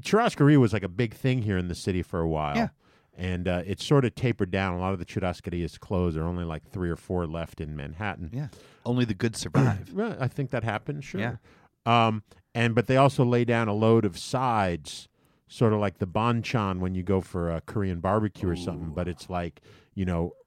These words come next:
Speaker 1: uh, yellow rice, black beans,
Speaker 2: Uh-huh.
Speaker 1: um, plantains, and stuff like that. And
Speaker 2: Yeah.
Speaker 1: that was the stuff I always dug into.
Speaker 2: Yeah.
Speaker 1: I like the idea that they have a salad bar. When I was, uh, uh, <laughs> when Deb was living out in Queens,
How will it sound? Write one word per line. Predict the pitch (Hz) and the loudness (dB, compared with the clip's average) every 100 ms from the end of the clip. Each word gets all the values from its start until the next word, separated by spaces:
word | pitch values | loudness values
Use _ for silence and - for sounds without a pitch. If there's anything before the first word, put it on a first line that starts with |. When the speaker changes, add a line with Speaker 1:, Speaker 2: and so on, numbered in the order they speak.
| - | -10
Speaker 1:
uh, | 95 85 80 | -6 -4 -6
yellow | 95 104 104 | -4 0 2
rice, | 95 95 113 107 - | 2 2 2 2 -2
black | - 98 90 - | -6 -4 -4 -6
beans, | 113 110 110 104 101 | -4 -2 0 -2 -2
Speaker 2:
Uh-huh. | 101 127 - _ _ | -4 -6 -8 _ _
Speaker 1:
um, | 85 85 80 80 | -6 -4 -4 -6
plantains, | - 113 110 104 - 104 101 95 92 87 | -4 0 0 0 -2 0 0 -2 -4 -6
and | 90 | -8
stuff | - - 92 95 | -6 -4 -4 -4
like | 85 - | -6 -4
that. | 110 107 | -2 0
And | 135 | 0
Speaker 2:
Yeah. | |
Speaker 1:
that | 113 | 2
was | 131 107 | 2 0
the | |
stuff | 101 - 101 | -4 -6 -4
I | 90 | -2
always | 101 101 69 | 0 0 -2
dug | 78 73 | -8 -10
into. | 69 69 - 92 101 | -10 -14 -14 -16 -12
Speaker 2:
Yeah. | - 160 - - - - | -10 -10 -10 -20 -20 -10
Speaker 1:
I | 90 | -2
like | 101 123 | -2 0
the | 113 | 0
idea | 95 95 | 2 0
that | 90 87 | -2 -2
they | 87 | -4
have | 76 | -6
a | |
salad | - 80 80 87 71 | -8 -8 -6 -6 -8
bar. | 76 - _ - _ _ | -12 -12 _ -20 _ _
When | - 110 | -2 0
I | 110 127 | 4 6
was, | 123 110 98 | 6 6 4
uh, | 98 90 87 117 98 90 | 2 2 -2 -4 -4 -4
uh, | 92 90 - | -6 -8 -10
<laughs> | - - | -16 -4
when | 165 135 _ - - - _ | -4 -6 _ -20 -20 -20 _
Deb | - 135 147 123 | 0 2 2 0
was | 117 117 101 | 2 2 2
living | 120 120 | 0 2
out | 110 98 | 0 -2
in | 95 | -6
Queens, | - 123 110 82 82 | -2 0 0 -2 -4